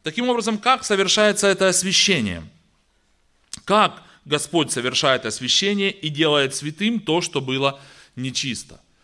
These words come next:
Из Слова Божьего мы с вами узнаём, что в Ветхом Завете освящение начиналось с отделения. То есть Бог предизбирал к освящению, и то, что Он приз-, избирал, предизбирал к освящению, Он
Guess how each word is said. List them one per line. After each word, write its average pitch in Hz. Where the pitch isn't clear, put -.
Из 175
Слова 277
Божьего 220
мы 208
с 208
вами 196
узнаём, 175
что 170
в 139
Ветхом 214
Завете 120
освящение 180
начиналось 147
с -
отделения. 143
То 143
есть 131
Бог 262
предизбирал 185
к -
освящению, 233
и 190
то, 247
что 226
Он 196
приз-, 180
избирал, 190
предизбирал 190
к 262
освящению, 180
Он 254